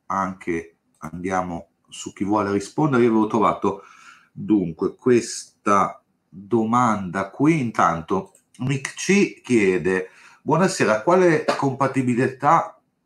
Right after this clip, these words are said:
c'è tra la ricerca esoterica della massoneria e la religione cristiana, in particolare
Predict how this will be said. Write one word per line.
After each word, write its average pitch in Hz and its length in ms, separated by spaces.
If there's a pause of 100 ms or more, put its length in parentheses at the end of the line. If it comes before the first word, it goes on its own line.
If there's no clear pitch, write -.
(100)
c'è 147 580
tra 123 200
la 117 140
ricerca 120 520
esoterica 117 640
della 104 200
massoneria 123 680
e 127 100
la 113 100
religione 113 440
cristiana, 139 540
in 107 120
particolare 107 720